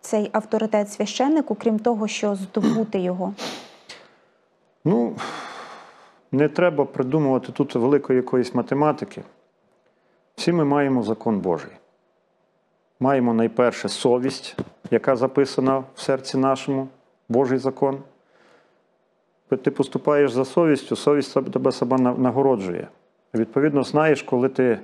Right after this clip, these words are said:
Speaker 2: лукавиш. Совість тебе картає вже. І маємо десять заповідей, які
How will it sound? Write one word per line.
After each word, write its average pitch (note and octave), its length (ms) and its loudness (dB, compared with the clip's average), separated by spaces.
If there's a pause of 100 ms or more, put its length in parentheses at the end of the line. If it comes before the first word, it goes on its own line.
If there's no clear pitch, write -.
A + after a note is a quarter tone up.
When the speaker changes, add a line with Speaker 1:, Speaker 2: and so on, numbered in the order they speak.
Speaker 2:
лукавиш. G2 640 -2 (480)
Совість A#2 340 0
тебе G#2+ 200 2
картає G#2 520 0
вже. E2+ 280 -2 (680)
І F3 60 2
маємо A#3 360 2
десять F3 360 2
заповідей, A#2+ 580 2 (280)
які C3 440 2